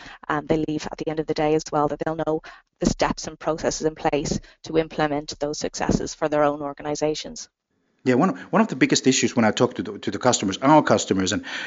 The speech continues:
Speaker 2: you know, the people w-, we're talking about inbound marketing, everybody is, is eager to get some, "Could you give me some cases? Could you give me some cases in our business?"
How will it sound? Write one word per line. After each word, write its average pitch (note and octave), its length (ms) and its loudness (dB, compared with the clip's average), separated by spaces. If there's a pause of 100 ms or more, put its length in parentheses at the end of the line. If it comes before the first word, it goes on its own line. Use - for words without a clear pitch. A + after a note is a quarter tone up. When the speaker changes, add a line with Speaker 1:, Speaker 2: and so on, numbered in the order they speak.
Speaker 2:
you C3+ 60 8
know, - 200 8 (200)
the - 80 2
people C3 320 8
w-, A2 200 0
we're A2 140 6
talking A#2+ 300 4
about G2 280 2
inbound G2+ 380 6
marketing, G#2 340 2
everybody A#2+ 340 6
is, F#2 260 0
is G2+ 240 0
eager A#2 240 4
to F#2 100 -8
get - 160 0
some, - 220 -2
"Could E3+ 180 4
you C3+ 60 6
give A#2+ 240 8
me A2 100 10
some G2 240 4
cases? G#2 540 4
Could G3+ 160 2
you E3 60 2
give D#3+ 160 6
me C#3+ 60 10
some A#2 200 6
cases C#3 480 6
in G#2+ 180 4
our C3 340 8
business?" F2+ 600 0